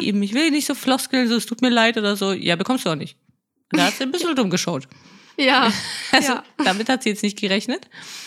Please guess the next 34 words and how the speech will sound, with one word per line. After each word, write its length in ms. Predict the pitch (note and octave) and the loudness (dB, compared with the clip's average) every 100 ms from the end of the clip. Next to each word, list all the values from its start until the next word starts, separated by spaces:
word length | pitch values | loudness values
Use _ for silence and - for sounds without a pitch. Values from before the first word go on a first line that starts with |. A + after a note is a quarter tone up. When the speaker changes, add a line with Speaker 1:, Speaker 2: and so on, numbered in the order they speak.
| - - _ _ _ - _ _ _ | -20 -20 _ _ _ -20 _ _ _
Speaker 1:
Äh, 400 | - G3+ G3+ G3 - - | 0 2 4 0 -2 -2
und 120 | G3+ | -2
deswegen 240 | F#3+ F#3+ | 0 -2
fängt 160 | G#3+ A3 | -2 -2
sie 80 | A3+ | -4
an 80 | |
zu 160 | A#3+ A3+ | -2 -2
heulen. 360 | G3 C#3+ F3 - _ _ _ _ _ | -2 -2 -6 -12 _ _ _ _ _
Typisch. 440 | - G2 - - - _ _ _ _ _ - | -8 -4 -4 -6 -12 _ _ _ _ _ -8
Speaker 2:
Ja, 440 | B3+ B3 B3+ B3+ B3+ | -2 0 2 0 -4
kennen 340 | - A#3 A#3 | -6 -4 -2
wir. 320 | C4 C4+ C#4 C#4+ _ _ - | -2 -4 -4 -8 _ _ -8
Speaker 1:
Ja. 260 | F3+ F3+ E3 - _ _ _ _ | -2 -2 -4 -12 _ _ _ _
Speaker 2:
Ich 140 | - | -4
weiß 140 | A3 A3 | -2 0
nicht, 160 | A3+ | 0
da 80 | A#3 | 2
hat 100 | A#3 | 2
er 100 | G#3 | 2
dann 140 | A3+ A3+ | 2 2
ja 80 | |
im 80 | G3+ | 0
Interview 320 | A3 B3 A#3 | 0 0 0
gemeint, 280 | G#3+ G#3 G3+ | 0 0 -2
es 80 | G3+ | -2
tat 180 | G#3 G3 | -4 -4
ihm 100 | F3+ | -4
jetzt 160 | F3 | -4
leid, 220 | F3+ G3 G#3+ | -2 -2 -2
dass 160 | - | -4
sie 120 | G3+ | -4
halt 160 | F#3 E3+ | -4 -4
geweint 380 | E3 E3+ A3 C#4 | -6 -2 -2 -2
hat. 300 | C4+ - | -4 -4